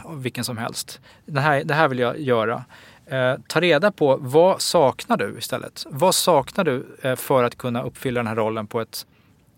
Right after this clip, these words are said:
mer än bra sätt? Ta reda på vad du kan lära dig i det.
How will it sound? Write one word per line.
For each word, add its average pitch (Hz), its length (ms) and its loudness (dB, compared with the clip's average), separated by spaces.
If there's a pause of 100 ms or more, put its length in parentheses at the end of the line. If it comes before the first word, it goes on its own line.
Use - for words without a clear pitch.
mer 170 300 0
än 131 80 0
bra 117 160 -2
sätt? - 360 -10 (1120)
Ta 151 100 2
reda 160 220 6
på 170 100 -4
vad 143 140 4
du 131 40 -2
kan 143 160 -2
lära 143 200 4
dig 180 160 0
i 165 40 -2
det. 117 260 -6